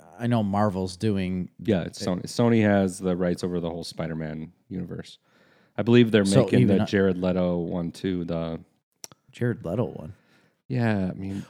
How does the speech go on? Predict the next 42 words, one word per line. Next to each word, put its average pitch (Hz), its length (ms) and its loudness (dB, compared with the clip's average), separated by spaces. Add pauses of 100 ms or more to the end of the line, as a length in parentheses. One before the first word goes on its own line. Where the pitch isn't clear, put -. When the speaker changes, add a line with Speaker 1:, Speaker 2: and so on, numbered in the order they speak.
(140)
Speaker 1:
Oh, 165 200 6
the 127 140 4
Speaker 2:
M-, 117 60 4
Speaker 1:
vampire. 117 420 4
Speaker 2:
Morbius. 90 340 0
Speaker 1:
Yeah, 127 180 4
m-, 107 180 -4 (140)
m-, 117 160 -6 (180)
yes, 101 360 -4
Morbius. 92 580 -6 (180)
That's 139 260 2
gonna 160 260 0
come 113 220 -2
out 104 160 -2
soon. - 400 -6 (200)
Speaker 2:
And 117 120 2
did 127 180 2
you 151 80 4
know 143 220 6
the 120 100 6
new 113 240 4
Spider-Man 98 560 -2
movie, 82 360 -6 (800)
uh, 92 220 0
Alfred 101 400 0
Molina's 95 480 0
in 104 140 -4
it 107 160 -2
as 92 300 -2
Doc 92 340 -2
Ock, 92 360 -4
the 98 100 -4
same 104 500 0 (160)
Speaker 1:
Yeah. 135 160 4
Speaker 2:
guy 104 180 2
who 107 120 0
played 98 260 0
him 92 140 0
in 87 60 -4
Spider-Man 92 420 -2
Two? 98 240 -8 (160)
Speaker 1:
Yes. 123 320 0